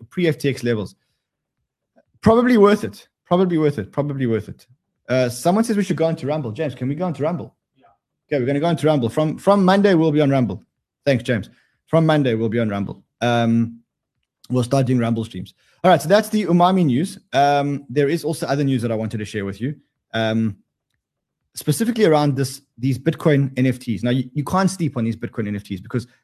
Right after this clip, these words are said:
Speaker 1: there could be another generational opportunity here around Bitcoin N F Ts. So I wanna, I know we haven't spent a lot of time on it. I think we should spend some time on it. So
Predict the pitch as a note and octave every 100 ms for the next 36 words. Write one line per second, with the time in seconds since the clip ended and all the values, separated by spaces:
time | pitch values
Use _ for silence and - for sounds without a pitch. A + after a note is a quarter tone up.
0 | _ C3+ C3+ G#3 E3 F3 D#3+ - _ _
1 | _ - C3+ E3 F3 D3 D3 C3 C#3 D#3
2 | - D3 - A#2 D3 D3+ B2+ A#2 A2+ A2+
3 | A#2 G#2+ - A2+ G#2 G2+ - F#2+ - _
4 | _ _ _ _ _ - - C3+ G3 G3
5 | - - D3+ G3 G#3 G3+ - D#3+ - B2+
6 | C#3 C3+ B2+ A#2 A#2 A#2 _ _ - D3+
7 | - - F3 D#3 - C3+ B2 A#2+ A2+ F#2
8 | E2 F#2 B2+ A#2